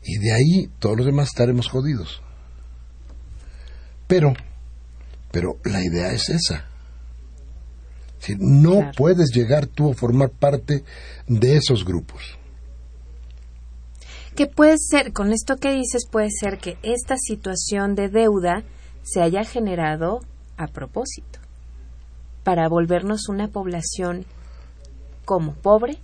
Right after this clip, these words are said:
Speaker 2: que no pueda llegar a esas, a esos niveles.
Speaker 1: Sí, tú
Speaker 2: Que sea
Speaker 1: recuerdas
Speaker 2: algo que se haya tejido desde antes.
Speaker 1: Si tú recuerdas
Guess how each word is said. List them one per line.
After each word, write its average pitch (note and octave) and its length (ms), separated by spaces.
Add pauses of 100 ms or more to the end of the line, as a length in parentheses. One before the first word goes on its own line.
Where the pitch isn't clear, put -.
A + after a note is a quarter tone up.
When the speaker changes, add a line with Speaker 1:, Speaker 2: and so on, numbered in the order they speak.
(340)
Speaker 2:
que F#3 120
no F#3 180
pueda G#3 280
llegar F#3 440
a G3 140
esas, F#3 580 (420)
a F3+ 140
esos G3 240
niveles. F#3 720 (1160)
Speaker 1:
Sí, A#2 200 (420)
tú - 120
Speaker 2:
Que A3+ 60 (120)
sea A#3+ 80
Speaker 1:
recuerdas A3+ 160
Speaker 2:
algo B3 260
que A#3 80
se A#3 160
haya A3+ 280
tejido A#3 580
desde F3+ 380
antes. E3 440 (320)
Speaker 1:
Si - 140
tú D#3 180
recuerdas A#2 600